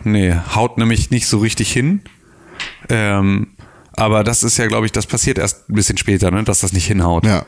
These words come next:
Speaker 2: genau.
Speaker 1: So, das ist ja, also erstmal kommt dann nämlich Melisandre, kommt dann nämlich an in der Folge.
Speaker 2: In
Speaker 1: Ähm,
Speaker 2: Winterfell.
Speaker 1: in Dragonstone. Hä?
Speaker 2: In Winterfell.
Speaker 1: Nee, in Dragonstone. So, und
Speaker 2: Noch, noch nicht.
Speaker 1: Doch, in der Folge.
Speaker 2: Später.
Speaker 1: In der Folge kommt sie da an,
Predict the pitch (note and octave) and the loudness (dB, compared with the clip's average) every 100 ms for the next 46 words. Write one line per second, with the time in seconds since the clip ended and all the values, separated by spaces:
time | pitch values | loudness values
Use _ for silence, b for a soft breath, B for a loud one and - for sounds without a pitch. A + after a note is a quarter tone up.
0 | - F2+ E2+ G2 G2+ F2+ F2+ A2+ A2 A2+ | -6 -2 -2 0 2 2 2 0 0 0
1 | G#2 B - A#2+ C3 C#3+ C#3 C3+ B2+ C#3+ | -2 B -2 0 0 0 0 0 0 2
2 | D3+ B2+ B2+ B2 C3+ D3 D#3 D3 C#3 B2+ | 2 2 2 2 0 0 0 0 0 0
3 | A#2+ A2+ - C3 G#3+ - - - D3 C#3+ | 0 0 0 0 -2 -6 -18 -8 0 0
4 | C#3+ D3 D3 C#3+ F3 F3 A#2+ B2 C3 A2+ | 2 2 2 4 2 2 2 2 2 0
5 | G#2 F2+ - B2 A#2+ B2+ B2+ - D3+ F3+ | 2 0 0 0 2 2 0 0 0 0
6 | G#3 - - D3+ G#3+ - _ _ A#2 C#3 | -2 -8 -4 -2 -2 -6 _ _ 2 2
7 | B2 F#2 - - - - A#2 G#2+ B2+ F3+ | 2 0 -6 -12 -10 -2 0 0 0 0
8 | A2+ - E2+ F2 F2+ _ _ _ - _ | -2 -2 -2 -2 -8 _ _ _ -20 _
9 | - - F2+ F#2 A#2 B2+ A2+ - B2 C3 | -8 -4 -2 0 0 2 0 0 2 2
10 | D3 F2+ E2+ - _ E3+ G2 - - G2 | 2 0 -2 -8 _ -2 -2 -4 -2 0
11 | A#2 - B2+ F2+ E2 E2+ _ _ _ _ | 0 0 2 2 2 -2 _ _ _ _
12 | _ _ _ _ _ - - - A#2 E3+ | _ _ _ _ _ -20 -8 -2 2 4
13 | C#3+ D#3+ D3+ D#3 - C#3+ D3 D3 C3+ A2+ | 4 2 2 2 0 -2 0 0 2 2
14 | - A2+ F3+ | 2 2 0